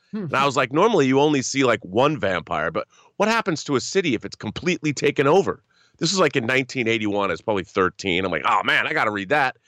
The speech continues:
Speaker 2: So I look at this, this story, and, you know, The Sopranos was sort of, it was never sprawling, but this looks like it's,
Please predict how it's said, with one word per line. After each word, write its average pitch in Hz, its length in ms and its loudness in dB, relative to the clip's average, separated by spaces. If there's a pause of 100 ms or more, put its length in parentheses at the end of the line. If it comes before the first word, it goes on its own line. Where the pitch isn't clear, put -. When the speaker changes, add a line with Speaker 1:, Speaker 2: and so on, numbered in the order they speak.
(260)
Speaker 2:
So 170 180 0
I 160 100 4
look 175 260 -2
at 185 100 -8
this, 160 320 -4
this 139 180 -2
story, 123 840 0 (380)
and, 156 180 0
you 180 40 4
know, 175 60 2
The 156 100 -6
Sopranos 208 680 -2
was 135 140 -4
sort 147 260 2
of, 113 180 2 (800)
it 160 160 -2
was 151 160 -4
never 185 320 0
sprawling, 135 1120 0 (460)
but 143 180 2
this 165 380 2
looks 156 260 0
like 117 460 0
it's, - 400 -4